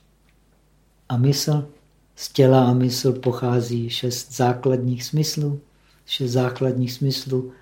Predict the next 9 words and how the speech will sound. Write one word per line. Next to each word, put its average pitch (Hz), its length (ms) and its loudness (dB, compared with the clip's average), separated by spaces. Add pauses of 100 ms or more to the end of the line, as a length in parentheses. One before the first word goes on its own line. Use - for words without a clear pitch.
(240)
přichází 120 760 -4 (680)
šest - 320 -4
objektů 139 720 2 (420)
a 135 80 -6
dotyk. 135 680 2 (200)
Z 120 100 -4
dotyku 127 480 0
přichází 123 600 -6
počítek. 143 720 -4